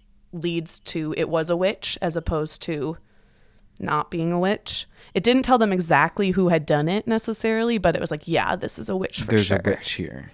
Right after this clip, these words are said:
Speaker 1: There's a witch
Speaker 2: Okay.
Speaker 1: here." And reveal it did, because the four afflicted girls named three women as witches.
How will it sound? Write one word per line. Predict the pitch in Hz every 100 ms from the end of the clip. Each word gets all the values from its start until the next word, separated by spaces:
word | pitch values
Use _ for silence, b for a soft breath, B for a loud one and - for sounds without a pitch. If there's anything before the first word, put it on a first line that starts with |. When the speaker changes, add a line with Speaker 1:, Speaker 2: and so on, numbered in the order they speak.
| b b b
Speaker 1:
There's | 180 175
a | 175
witch | 165 -
Speaker 2:
Okay. | 98
Speaker 1:
here." | 92 95 - B B B B 147 131 B B B
And | 196 190
reveal | 190 180 196 233 262 285 294 302 _ _ - _
it | 202 208 -
did, | 165 98 180
because | 180 165 180 170 165 - -
the |
four | 165 - 208
afflicted | 247 - 240 - 208
girls | 196 196 214 220 - -
named | 175 165 165
three | - 208 240
women | 226 220 226
as | 226
witches. | 180 165 - - - -